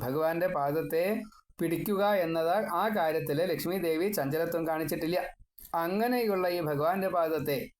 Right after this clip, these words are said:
ഭർത്താവായിട്ട് കിട്ടിയിട്ട് ഈ പത്നിമാര് വിട്ടുപോവോ? അവരുപേക്ഷിക്കോ? ഒരിക്കലും ഇല്ല. ആ പത്നി ഭാവത്തെയാണ് ഇവിടെ ഈ ശ്ലോകം കൊണ്ട് കീഴ്പ്പെടുക, ഭരിക്കപ്പെടുക.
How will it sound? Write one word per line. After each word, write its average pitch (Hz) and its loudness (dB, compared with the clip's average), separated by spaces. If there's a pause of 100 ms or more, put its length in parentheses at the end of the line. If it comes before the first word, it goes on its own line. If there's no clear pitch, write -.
(300)
ഭർത്താവായിട്ട് 175 0
കിട്ടിയിട്ട് 147 0
ഈ 147 0
പത്നിമാര് 160 -2
വിട്ടുപോവോ? 156 -2 (1000)
അവരുപേക്ഷിക്കോ? 160 0 (300)
ഒരിക്കലും 139 -2
ഇല്ല. 113 -2 (320)
ആ 185 0
പത്നി 196 0 (100)
ഭാവത്തെയാണ് 151 0
ഇവിടെ 131 -2
ഈ 151 0
ശ്ലോകം 131 -2
കൊണ്ട് 117 -2 (600)
കീഴ്പ്പെടുക, 175 0 (320)
ഭരിക്കപ്പെടുക. 143 -2